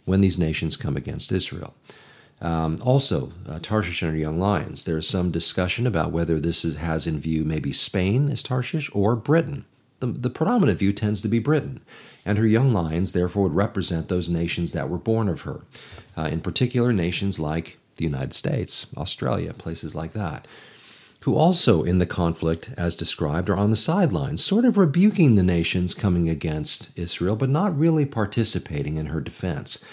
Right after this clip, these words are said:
also not attacking her. There's, again, we're on the sidelines. Um, and so that's a significant element, because in Revelation twenty, if you remember, we read, read the passage,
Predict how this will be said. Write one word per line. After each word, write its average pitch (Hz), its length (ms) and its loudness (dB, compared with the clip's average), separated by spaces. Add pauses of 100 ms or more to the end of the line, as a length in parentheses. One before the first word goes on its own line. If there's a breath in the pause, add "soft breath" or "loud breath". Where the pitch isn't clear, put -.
(200 loud breath)
also 123 300 4
not 92 200 4
attacking 120 540 -2
her. 76 220 -10
There's, 90 260 -4
again, 98 360 -2
we're 80 100 0
on 87 140 2
the 101 40 2
sidelines. 104 800 -2 (760 loud breath)
Um, 85 460 2
and 110 180 0
so 117 240 2
that's 147 240 0
a 180 60 0
significant 147 640 0
element, 110 400 0
because 117 300 2
in 107 140 2
Revelation 123 540 2
twenty, 87 640 -2
if - 140 -6
you 104 80 4
remember, 110 360 4
we 92 120 2
read, 85 240 0
read 87 180 2
the 78 80 -2
passage, 135 600 -4